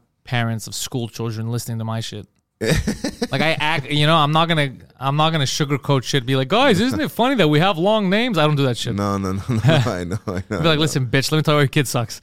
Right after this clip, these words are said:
Speaker 1: <laughs> Yeah.
Speaker 2: It's true. But even me, though, but sometimes I feel that, um, like, there's a super good Greek comedian that does have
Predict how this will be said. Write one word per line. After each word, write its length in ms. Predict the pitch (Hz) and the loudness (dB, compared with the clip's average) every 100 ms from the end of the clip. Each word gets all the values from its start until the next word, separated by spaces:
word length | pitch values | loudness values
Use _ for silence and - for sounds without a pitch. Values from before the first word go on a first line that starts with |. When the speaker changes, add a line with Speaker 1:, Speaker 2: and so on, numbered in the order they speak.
| - | -16
Speaker 1:
<laughs> 120 | - | 2
Yeah. 1200 | 175 131 294 302 - 240 165 208 170 160 139 104 - _ _ _ - 139 | 4 4 4 2 0 -2 -2 -8 -14 -16 -12 -10 -10 _ _ _ -14 -10
Speaker 2:
It's 320 | 110 107 - - | -8 -8 -10 -2
true. 160 | 135 | -2
But 180 | - 156 | 2 0
even 240 | 190 339 269 | -2 -6 -6
me, 100 | 143 | -4
though, 180 | 131 | -6
but 200 | 85 78 - | -4 -6 -2
sometimes 420 | 147 156 151 135 | 0 0 -2 -2
I 160 | - 101 | -2 -2
feel 260 | - 104 | 2 0
that, 340 | 98 90 85 - | 2 -2 -2 -2
um, 640 | 87 85 82 78 69 - - - _ _ _ _ | 0 2 2 0 -4 -6 -14 -20 _ _ _ _
like, 160 | 131 101 | -2 2
there's 200 | 110 95 | 2 4
a 200 | 101 90 | 2 2
super 800 | - 107 - 107 101 90 80 73 - | -2 -2 0 0 0 -2 -4 -8 -8
good 220 | 90 95 | -2 -2
Greek 180 | 82 92 | 0 -4
comedian 640 | - 90 92 85 80 87 98 | 0 0 2 2 2 0 -2
that 240 | 82 90 - | -2 -2 0
does 220 | 90 - | 0 0
have 280 | 87 80 | 0 -2